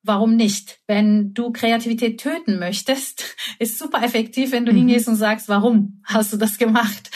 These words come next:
Speaker 1: Und da geht's schon in die defensive Mode. Und, ähm, das ist wirklich meiner Meinung nach sehr unproduktiv.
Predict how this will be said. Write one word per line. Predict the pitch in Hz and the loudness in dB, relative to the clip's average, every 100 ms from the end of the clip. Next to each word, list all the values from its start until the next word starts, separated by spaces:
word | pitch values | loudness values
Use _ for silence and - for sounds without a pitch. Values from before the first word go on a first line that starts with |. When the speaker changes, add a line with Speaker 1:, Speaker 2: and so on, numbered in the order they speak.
| - - - - | -12 -12 -14 -4
Speaker 1:
Und | 233 233 226 | 0 2 2
da | 208 226 247 | 2 2 0
geht's | 240 - 226 233 | -2 0 0 0
schon | - 226 | 0 4
in | 214 | 4
die | 214 | 2
defensive | 208 208 208 208 220 214 | 0 2 2 2 0 0
Mode. | 196 190 220 247 - _ | 0 0 0 0 -8 _
Und, | - 208 208 202 | -2 2 2 0
ähm, | 196 190 196 196 - - | -2 -2 -2 -8 -10 -6
das | 202 | -6
ist | 208 214 | -4 -4
wirklich | 214 208 - | -6 -6 -2
meiner | 208 202 | 0 0
Meinung | 196 196 | -2 -6
nach | 196 | -2
sehr | 208 208 | -2 2
unproduktiv. | 254 254 208 196 - - 262 | 2 2 -2 -4 -8 -4 -4